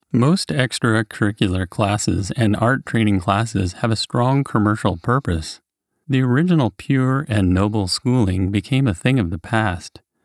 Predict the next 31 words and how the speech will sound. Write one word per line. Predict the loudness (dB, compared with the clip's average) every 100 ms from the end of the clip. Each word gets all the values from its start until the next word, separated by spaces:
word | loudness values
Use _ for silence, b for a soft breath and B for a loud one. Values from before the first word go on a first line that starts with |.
| _ _ -2
These | 0 0
classes | 0 0 2 0
and | 0 0
training | 0 0 0
centers | -2 0 0 -2 -4 _
use | -2 0
all | 2 0 -2
kinds | 0 0 0 0
of | -2
ways | 0 -2 0
to |
make | 0 0 0
more | 0 2 2
money. | 2 0 -2 -6 _ _ _ _ _ _
For | -4 0
example, | 0 2 0 0 -2 -4 -6 _ _ -2
offering | -2 2 2 2 0 0
anniversary | 0 2 0 0 0 0 2 0
discounts, | 0 -4 -2 -2 -2 -4 -10 -20 _ -6
offering | -4 0 2 2 -2
free | 0 0 2 2 0
tuition | -2 -2 -2 0 -2
for | -2 -4
the | -4
third | -2 0 0 0
student, | -2 0 0 0 -4 _ -4
referral | -2 0 2 2 0
fees, | 0 0 2 0 -2 -2
and | 0 0
so | -2 -2
on. | -2 -4 -8